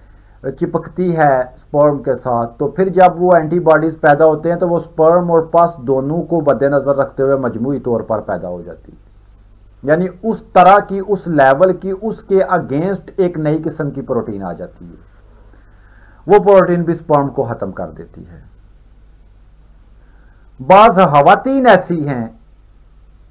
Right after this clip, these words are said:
जिनके अंदर एंटीस्पर्म antibodies पैदा हो जाती हैं। मर्द seminal infection में मुब्तला है,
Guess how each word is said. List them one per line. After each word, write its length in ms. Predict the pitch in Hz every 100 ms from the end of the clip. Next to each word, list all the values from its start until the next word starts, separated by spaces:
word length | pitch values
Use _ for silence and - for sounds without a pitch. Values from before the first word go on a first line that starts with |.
| -
जिनके 380 | 151 220 220 196
अंदर 220 | 180 180
एंटीस्पर्म 600 | 175 160 151 - 165 165
antibodies 500 | 147 143 135 123 113 -
पैदा 200 | 104 101
हो 140 | 92
जाती 280 | 90 - 90
हैं। 300 | - - - - - _ _ - _ _ _ _ _ _ _ _ - -
मर्द 380 | 139 180 185 - - - _ _ _ _ - - _ - - _ _ _ -
seminal 420 | 190 202 208 202
infection 560 | 185 170 160 - 190
में 220 | 196 185 170
मुब्तला 460 | 165 139 160 139
है, 220 | 131 131